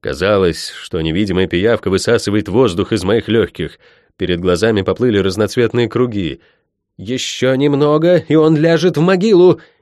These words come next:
Имя! Сука! Имя! Будь ты проклята!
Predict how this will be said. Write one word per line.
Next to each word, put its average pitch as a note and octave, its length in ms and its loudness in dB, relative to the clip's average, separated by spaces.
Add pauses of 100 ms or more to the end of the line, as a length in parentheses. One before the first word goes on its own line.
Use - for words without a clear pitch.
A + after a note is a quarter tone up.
Имя! A#3 800 2 (560)
Сука! C4+ 1000 0 (380)
Имя! E3 1040 2 (260)
Будь C4 320 -2
ты D#4+ 120 4
проклята! D4 640 2